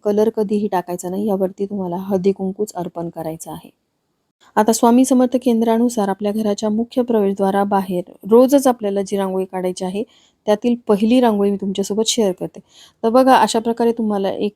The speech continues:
पहिले उभी, त्यानंतर आडवी आणि दोन अशा तिरप्या रेषा घ्यायच्या आहेत. आता मला ठिपक्यांची रांगोळी फारशी जमत नाही, तरी देखील म-, मला जशी जमते ती मी तुमच्यासोबत शेअर करत आहे. तर ही माझी सोपी पद्धत आहे,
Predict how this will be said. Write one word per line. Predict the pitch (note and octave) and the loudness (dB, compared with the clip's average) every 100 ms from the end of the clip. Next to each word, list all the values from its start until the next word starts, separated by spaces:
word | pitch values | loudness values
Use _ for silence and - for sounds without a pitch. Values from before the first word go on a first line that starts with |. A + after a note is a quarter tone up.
| - | -4
पहिले | G#3 G3+ | -2 0
उभी, | G#3 G#3 G3 A3+ F3+ - | 0 -2 2 2 0 -2
त्यानंतर | F#3 F#3 G3 | -4 -4 -2
आडवी | G3 G3 G#3+ A3 | 0 2 2 2
आणि | G#3 | 0
दोन | G3+ G#3 G3+ | 0 0 0
अशा | F#3+ G#3 B3 _ - _ | -2 -4 -6 _ -20 _
तिरप्या | A#3 B3 B3 | -2 2 2
रेषा | G#3 - | 2 0
घ्यायच्या | F#3+ F3+ - | -4 -4 -6
आहेत. | F3 E3+ - _ _ - | -8 -8 -12 _ _ -6
आता | G3 A3 | 2 2
मला | A3 A3+ | 4 2
ठिपक्यांची | A#3 A3+ A3+ G#3+ A3+ | 0 -4 -2 -2 -2
रांगोळी | G#3+ G#3 G#3+ | -2 0 0
फारशी | G#3+ G3 - G#3 | 0 0 0 -2
जमत | G#3 A3 - | 0 -2 -4
नाही, | G3+ F3+ G#3 | -6 -4 -2
तरी | G3+ | 0
देखील | G3+ G#3+ G#3+ | 0 0 -2
म-, | A3 G#3+ - | -2 -2 -4
मला | F#3 F#3 G3 | -6 -2 0
जशी | F#3+ G3 G#3+ | 2 0 0
जमते | G#3 A3 G3+ | -2 0 -2
ती | F#3+ F#3+ F#3+ G3 - | -4 -4 -4 -6 -8
मी | G3 F#3 | -8 -6
तुमच्यासोबत | F#3 F3+ F#3 F#3+ | -4 -4 -2 -2
शेअर | - B3 A3 | 2 2 2
करत | D#3+ D#3 | -4 -8
आहे. | D#3+ E3+ - _ _ _ _ _ _ _ - | -10 -18 -20 _ _ _ _ _ _ _ -4
तर | |
ही | G#3 A#3+ | 2 4
माझी | A#3 A3 | 4 4
सोपी | A#3 A#3 A3 | 0 -2 -2
पद्धत | G#3+ G#3 F#3+ G#3 G3+ | 0 -2 0 -2 -2
आहे, | G3 G3+ | -2 -2